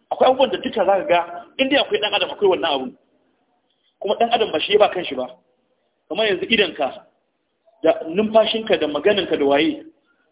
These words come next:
Duk gaba ɗaya samuwanka, samuwan wannan abu. Ba kai ka ba kanka ba, to shi Allah Ta'ala ba shi ya halicce halitta ba. Shi kawai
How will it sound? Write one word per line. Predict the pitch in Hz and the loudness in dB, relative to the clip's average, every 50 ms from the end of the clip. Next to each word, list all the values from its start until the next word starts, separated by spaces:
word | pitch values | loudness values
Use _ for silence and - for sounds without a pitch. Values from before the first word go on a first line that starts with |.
| _ _ _ _ _ _ _ _ | _ _ _ _ _ _ _ _
Duk | - 214 - | -6 -2 0
gaba | 185 185 180 180 | 2 2 2 2
ɗaya | 180 190 190 185 - | 2 2 0 2 2
samuwanka, | 175 156 160 185 202 208 202 190 156 | 0 0 2 2 2 2 2 0 0
samuwan | 151 147 147 165 175 175 | 0 0 2 2 0 0
wannan | 170 147 139 156 147 | 0 -2 -4 -4 -4
abu. | 135 131 127 123 - _ _ _ _ _ _ _ _ _ _ _ _ _ _ _ _ _ _ _ _ _ _ _ _ | -4 -6 -6 -8 -14 _ _ _ _ _ _ _ _ _ _ _ _ _ _ _ _ _ _ _ _ _ _ _ _
Ba | - 139 - | 0 0 2
kai | 202 | 0
ka | 196 214 | -2 0
ba | - - - | 0 0 0
kanka | 180 160 151 | -2 -2 -4
ba, | 147 147 | -4 -4
to | 147 151 | -4 -4
shi | - - - | -4 -2 0
Allah | 214 226 214 185 - | 0 0 0 -2 -2
Ta'ala | - - 180 185 185 175 - | -2 -2 0 2 0 2 2
ba | 165 151 | 0 0
shi | 147 - - 220 | 0 -2 -2 -2
ya | 220 208 | -2 -2
halicce | 185 165 151 151 - - 196 | -2 -4 -6 -6 -6 -4 -4
halitta | 185 165 147 151 160 - - 156 139 127 | -2 -2 -2 -4 -6 -6 -6 -6 -6 -4
ba. | 127 135 131 - - _ _ _ _ _ _ _ _ _ _ _ _ _ _ _ _ _ _ _ _ _ _ _ _ _ _ _ _ _ _ - | -4 -6 -8 -8 -12 _ _ _ _ _ _ _ _ _ _ _ _ _ _ _ _ _ _ _ _ _ _ _ _ _ _ _ _ _ _ -8
Shi | - - - 196 202 190 - | -6 -4 -4 -4 -6 0 4
kawai | 240 233 240 185 - | 6 6 6 4 2